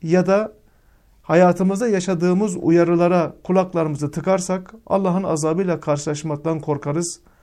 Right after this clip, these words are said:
Allah'a sığınırız. Kırk altıncı ayet.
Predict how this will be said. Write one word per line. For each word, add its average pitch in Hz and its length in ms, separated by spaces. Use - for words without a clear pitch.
Allah'a 170 340
sığınırız. 135 640
Kırk 196 180
altıncı 202 420
ayet. 170 440